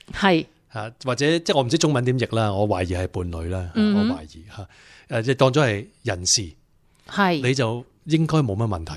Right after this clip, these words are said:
Speaker 2: 嘅，成份嘢。
Speaker 1: 嗯。
Speaker 2: 嗯。
Speaker 1: OK。
Speaker 2: 係，咁我哋呢度都差唔多啦嚇，咁我諗最後都，
Speaker 1: 係。
Speaker 2: 我，我就，我想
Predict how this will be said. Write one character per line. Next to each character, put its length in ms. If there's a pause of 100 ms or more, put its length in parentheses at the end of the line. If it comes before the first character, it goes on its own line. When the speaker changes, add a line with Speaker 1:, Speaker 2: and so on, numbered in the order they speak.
(120)
Speaker 2:
嘅， 80
成 160
份 140
嘢。 180 (120)
Speaker 1:
嗯。 300 (200)
Speaker 2:
嗯。 80 (180)
Speaker 1:
OK。 340 (240)
Speaker 2:
係， 120
咁 120
我 120
哋 100
呢 100
度 120
都 440
差 140
唔 80
多 120
啦 420
嚇， 80
咁 180
我 160
諗 100
最 140
後 160
都， 280
Speaker 1:
係。 80
Speaker 2:
我， 160
我 100
就， 120 (160)
我 140
想 300